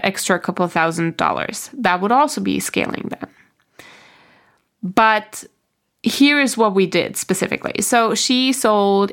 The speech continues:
a high touch group coaching program, four or five K, something along those lines. And what we did is we offered the people who graduated that group program to continue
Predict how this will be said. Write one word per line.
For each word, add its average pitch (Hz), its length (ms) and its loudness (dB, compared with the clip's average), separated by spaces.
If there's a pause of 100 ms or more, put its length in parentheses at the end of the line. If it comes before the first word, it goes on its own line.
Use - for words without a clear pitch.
a 180 720 2 (240)
high 226 280 2
touch 220 500 0
group 190 320 0
coaching 180 420 0
program, 170 640 0
four 208 320 2
or - 20 -2
five 175 360 -2
K, 165 280 -2
something 180 320 -2
along 170 240 0
those 170 220 0
lines. 175 360 0 (560)
And 214 440 0 (560)
what 214 240 4
we 220 100 4
did 254 260 4
is 220 140 2
we 226 120 -2 (100)
offered 254 340 2
the 262 60 -4
people 214 420 0
who 202 240 2
graduated 196 920 2
that 190 260 0
group 240 260 2
program 180 680 2
to 220 260 2
continue 226 1300 4